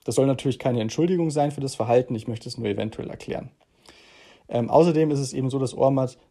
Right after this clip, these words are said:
damals bei ungefähr siebzig Euro stand, als der Shortseller-Bericht veröffentlicht wurde und davor schon von knapp hundert eben auf diese siebzig Euro runtergestürzt ist.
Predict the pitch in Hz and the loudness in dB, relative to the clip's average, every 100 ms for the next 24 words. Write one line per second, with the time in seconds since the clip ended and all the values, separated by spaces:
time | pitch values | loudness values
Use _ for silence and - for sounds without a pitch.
0 | _ 123 131 131 - 117 135 131 120 117 | _ 2 4 2 0 -2 0 -2 0 -2
1 | 123 - 120 - 160 175 175 165 170 143 | -2 -6 -10 0 0 0 -4 -4 -4 -4
2 | 147 143 143 147 147 143 135 135 143 147 | -6 -2 -2 -2 -2 -2 -4 -6 -6 -6
3 | - 139 151 139 - 143 143 127 120 110 | -4 -4 -4 -6 -2 2 2 0 -2 -4
4 | - 135 143 143 127 120 117 - 120 - | -2 2 4 2 -4 -6 -10 -6 -6 -2
5 | - 170 156 143 135 117 120 127 113 120 | 0 4 4 4 -2 0 -2 -4 -6 -8
6 | 123 131 - 113 107 127 127 110 - _ | -10 -12 -2 -2 0 -2 0 -4 -6 _
7 | - - - 110 107 - 90 - | -16 -16 -2 -2 -2 -8 -12 -12